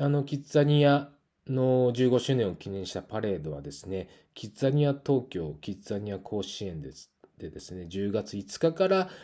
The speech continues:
来年の三月三十一日まで期間限定で一般の、えー、子どもたちも体験することができるので、ぜひぜひですね、この素晴らしいパレードを皆さんで、あの、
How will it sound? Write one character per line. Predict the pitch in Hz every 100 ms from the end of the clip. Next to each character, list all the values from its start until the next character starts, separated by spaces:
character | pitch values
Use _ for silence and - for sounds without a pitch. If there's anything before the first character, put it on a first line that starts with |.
| -
来 | 113 139
年 | 151 156
の | 165 160
三 | 170 165
月 | 151 143
三 | - 135 139
十 | 139 123 98
一 | 117 -
日 | 139 135 147
ま | 147
で | 170
期 | 143 -
間 | 135 117
限 | 104 101
定 | 104 104
で | 139
一 | 127 95 -
般 | 104
の、 | 101 95 90 -
え | 90 85 82
ー、 |
子 | -
ど | 90
も | 90
た | 87
ち | - 113
も | 135 127
体 | 107 98
験 | 101 92
す | 101
る | 95
こ | 95
と | 98
が | 95
で | 92 -
き | 107
る | 98
の | 95 110
で、 | 139 - - -
ぜ | -
ひ | - -
ぜ | - 117
ひ | 95
で | 82
す | - 98
ね、 | 120 120 - -
こ | 98
の | 85
素 | -
晴 | 82
ら | 82
し | - 87
い |
パ | 92
レ | 92 90
ー |
ド | 87 117
を | 120
皆 | 98 95
さ | 101
ん | 95
で、 | 104 127 120
あ | - 90
の、 | 85 78 76